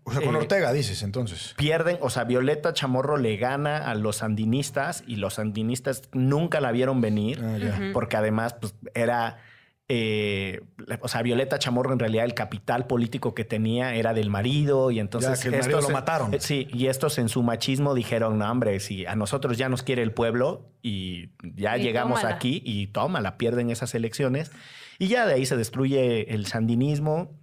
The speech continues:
Speaker 2: Eh, Ortega toma control de lo que quedó del sandinismo y hace una nueva alianza con una derecha igual de rancia que la que combatieron en los ochentas.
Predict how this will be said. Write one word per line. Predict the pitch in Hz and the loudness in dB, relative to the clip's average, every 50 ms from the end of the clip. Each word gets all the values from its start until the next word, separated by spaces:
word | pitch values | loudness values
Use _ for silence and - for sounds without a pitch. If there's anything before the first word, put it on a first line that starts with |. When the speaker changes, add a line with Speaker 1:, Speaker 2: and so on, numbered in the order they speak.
| _ _ _ _ _ | _ _ _ _ _
Speaker 2:
Eh, | - 123 107 104 104 101 101 - | -2 0 0 2 2 0 0 0
Ortega | 117 110 110 113 135 131 123 127 117 - | 0 0 2 2 0 2 2 0 0 2
toma | 135 123 123 120 | 2 2 2 2
control | 113 - 117 107 107 - 123 123 123 123 | 2 0 0 0 0 2 2 2 2 2
de | 113 101 | 2 2
lo | 98 98 92 | 2 0 0
que | - 95 - | -2 -4 -2
quedó | - 107 113 | 0 2 2
del | 120 123 | 2 2
sandinismo | - - 120 123 123 131 135 135 143 131 | 0 0 0 0 2 0 0 0 0 0
y | 113 | 0
hace | 113 104 - | 0 2 2
una | 123 120 113 | 2 2 2
nueva | 110 113 120 127 127 127 | 4 4 4 4 2 2
alianza | 123 123 123 120 120 - 131 131 131 | 2 2 2 0 0 -2 -2 -4 -2
con | - 104 101 101 101 - | -4 -4 -4 -4 -4 -2
una | 117 113 117 113 104 | 0 2 2 2 2
derecha | 101 101 107 107 - 117 107 107 - - - - - - - _ _ _ _ _ | 2 2 0 0 0 -2 -2 -4 -6 -10 -20 -20 -20 -20 -20 _ _ _ _ _
igual | - 127 107 101 92 110 107 110 117 | -4 -2 -2 0 0 2 2 2 2
de | 113 110 101 | 2 2 2
rancia | 101 - 110 117 123 123 - - 110 - | 2 2 0 2 2 0 0 -2 -2 -2
que | 110 | -2
la | 101 98 101 | -4 -4 -4
que | - 98 | -6 -8
combatieron | - - 98 92 95 92 - 117 117 117 117 | -4 -4 -2 -2 -2 -2 0 0 0 0 0
en | 107 104 | 0 -2
los | 104 101 - | -2 -2 -4
ochentas. | 113 110 - 131 131 123 127 127 147 151 - | -4 -4 -2 -2 -2 -2 -2 -4 -6 -6 -8